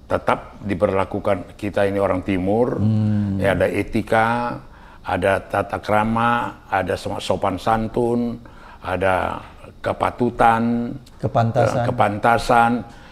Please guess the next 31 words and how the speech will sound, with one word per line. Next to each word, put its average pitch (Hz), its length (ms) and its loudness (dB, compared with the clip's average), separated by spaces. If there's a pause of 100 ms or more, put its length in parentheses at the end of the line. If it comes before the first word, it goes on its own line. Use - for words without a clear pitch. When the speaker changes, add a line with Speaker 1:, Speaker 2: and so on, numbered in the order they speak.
(140)
Speaker 1:
itu 123 240 2
masih 127 300 2
tetap 113 320 0
kita 110 180 -4
pegang 85 400 -2 (160)
gitu 82 240 -6
loh. 80 80 -10
Speaker 2:
Oke. 95 240 -6 (540)
Speaker 1:
Nah, 101 180 0
kalau 110 300 4
itu 160 520 4
yang 120 440 0
kita - 240 -2
pegang, 101 420 -4
tidak 117 360 6
ada 117 180 4
kemunafikan, 117 960 0 (300)
tidak 107 280 2
ada 110 140 0
main 113 180 0
sandiwara, 113 840 2 (460)
lain 104 520 0
di 107 140 -4
mulut, 110 400 2
lain 107 240 0
di 110 180 0
apa, 117 480 2
Speaker 2:
Di 120 160 2
Speaker 1:
gitu 113 100 4
Speaker 2:
hati. 123 200 2
Speaker 1:
loh, 113 100 0